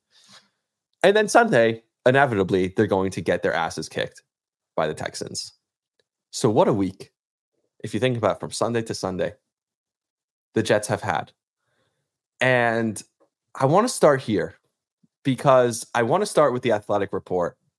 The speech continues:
As a former athlete, and I know I just laid it out, so it's been a while since you've had a chance to talk, so you've probably been sitting on this. I heard Tiki Barber.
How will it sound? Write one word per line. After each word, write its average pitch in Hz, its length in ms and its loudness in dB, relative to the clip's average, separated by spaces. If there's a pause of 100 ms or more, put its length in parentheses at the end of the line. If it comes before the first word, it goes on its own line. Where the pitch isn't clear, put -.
(180)
As 123 180 0
a 135 80 2
former 156 500 0
athlete, 110 600 -4 (320)
and 92 100 -10
I 95 60 -6
know 113 180 2
I 107 100 2
just 101 200 -8
laid 101 200 -2
it 92 80 -6
out, 92 200 -2
so - 80 -10
it's 80 120 -12
been 85 120 -10
a 85 40 -6
while 82 260 -2
since - 260 -10
you've 85 140 -8
had 92 140 -4
a 90 40 -6
chance 85 360 -6
to 82 260 -4 (220)
talk, 87 260 0
so 90 100 -8
you've 87 80 -8
probably 90 240 0
been 85 120 -4
sitting 87 220 -4
on 82 160 -6
this. - 240 -10 (1400)
I 117 100 4
heard 110 220 2
Tiki 107 300 -4
Barber. 104 600 2